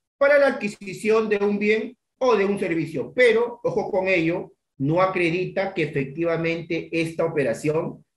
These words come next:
se haya realizado. Criterio, reitero, del Tribunal Fiscal. Las guías de remisión. Muchas veces estas guías de remisión,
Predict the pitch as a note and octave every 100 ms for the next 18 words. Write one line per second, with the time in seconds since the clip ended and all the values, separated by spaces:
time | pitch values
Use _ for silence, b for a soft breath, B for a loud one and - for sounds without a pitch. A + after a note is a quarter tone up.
0 | _ - C#3 C#3 C#3+ F3+ - - B2 B2
1 | G#2+ G#2+ - G2+ - _ _ _ _ F3
2 | F3+ A3+ A#3+ A3 G3 G3 G3+ B3 - D#3+
3 | D3+ D#3 D3 D3 D3 D3 C3+ C#3 - _
4 | _ _ _ _ _ - _ _ _ _
5 | _ _ _ _ _ _ F3 G3 F3 A3
6 | A#3+ A3+ A3 F#3+ D#3+ D#3 D#3+ B2 G#2 F3
7 | A3 A#3 G#3+ G#3+ G#3+ G#3+ G#3 G#3+ F3 E3+
8 | F3+ F#3 G3 F#3+ F#3 D3+ C3+ C3+ F3+ F#3+
9 | F#3+